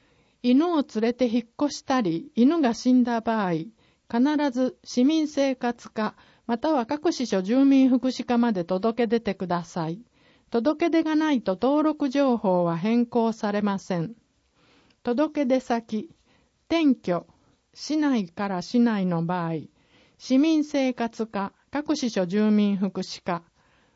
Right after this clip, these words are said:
転出、市内から市外の場合、転出先の市役所など、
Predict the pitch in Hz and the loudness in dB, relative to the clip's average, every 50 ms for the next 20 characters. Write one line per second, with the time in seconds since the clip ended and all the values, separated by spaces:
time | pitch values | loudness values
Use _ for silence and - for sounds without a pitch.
0 | _ _ _ _ - 294 302 320 330 320 - - 285 - - - 247 233 - _ | _ _ _ _ -2 -2 0 0 0 -2 -2 -4 -6 -4 -2 -2 -2 -2 -4 _
1 | _ _ _ _ _ _ _ _ - - 320 339 339 330 311 277 240 - - 190 | _ _ _ _ _ _ _ _ -10 -6 -4 -2 0 2 2 0 0 0 -2 -4
2 | 180 175 175 170 - _ _ - - - 311 311 302 294 262 220 196 185 175 170 | -4 -4 -4 -6 -8 _ _ -12 -6 -4 -2 0 0 0 0 0 0 0 0 -2
3 | 170 175 185 180 170 165 165 160 160 226 - _ _ _ _ _ _ _ _ _ | -2 -2 -2 -4 -4 -4 -6 -8 -10 -14 -18 _ _ _ _ _ _ _ _ _
4 | _ _ _ - 247 277 320 339 330 - 330 - - 302 294 - 285 262 - 269 | _ _ _ -4 -2 -2 -2 -2 -2 -2 -2 -2 -2 -6 -4 -4 -4 -4 0 2
5 | 254 247 247 240 - - 240 233 240 262 - 277 262 - 247 190 185 175 185 175 | 2 2 2 0 -2 -2 0 0 0 -2 -4 -6 -6 -4 -4 -2 -2 -2 -4 -4
6 | 165 165 - | -4 -6 -6